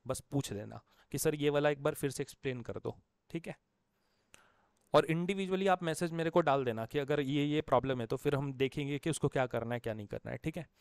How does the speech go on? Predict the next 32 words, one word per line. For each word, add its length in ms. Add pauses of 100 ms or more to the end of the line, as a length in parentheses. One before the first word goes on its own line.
(260)
Sin 400
A 260
is 140
equal 220
to 100
क्या 120
है, 160 (460)
P 220
upon 240
में 280 (180)
H। 240 (680)
देखो 140 (140)
P 100
by 160 (120)
H 220
पता 280
है, 180 (240)
तो 60
आप 280
फिर 280
से 140
राइट 220
एंगल 180
ट्रायंगल 320
ड्रॉ 200
कर 140
लो। 180 (840)
अच्छा, 160 (120)
P 120
परपेंडिकुलर 640
फ़ोर 300
है 140